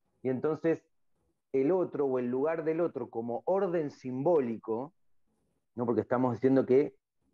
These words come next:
el lenguaje siempre es precedente, ¿no? Fuimos siempre hablados, deseados por un otro, míticamente ese es el, el encuentro del cuerpo y el lenguaje,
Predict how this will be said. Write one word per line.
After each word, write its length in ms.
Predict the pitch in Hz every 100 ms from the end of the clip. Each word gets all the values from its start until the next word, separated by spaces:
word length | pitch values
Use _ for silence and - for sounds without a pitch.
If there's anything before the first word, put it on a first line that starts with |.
| _ -
el 160 | 127
lenguaje 540 | 123 131 135 180 - 160
siempre 420 | 165 170 - 160
es 60 | -
precedente, 840 | 139 135 131 117 101 95 92 92 _ -
¿no? 260 | 135 165 - _ _ -
Fuimos 420 | 151 160 147 -
siempre 500 | _ 175 165 135 120
hablados, 600 | 113 120 139 147 139 113
deseados 680 | 110 98 - 131 135 131 - -
por 160 | 107
un 180 | 113 120
otro, 480 | 120 120 143 190 - _ _ _
míticamente 800 | 110 131 139 120 120 135 143 139
ese 180 | 131 131
es 140 | -
el, 240 | 123 107 - _ -
el 140 | 107
encuentro 480 | 104 110 117 113 113
del 220 | 104 101
cuerpo 360 | 117 113 - 107
y 60 |
el 120 | 104
lenguaje, 580 | 107 123 156 151 165 170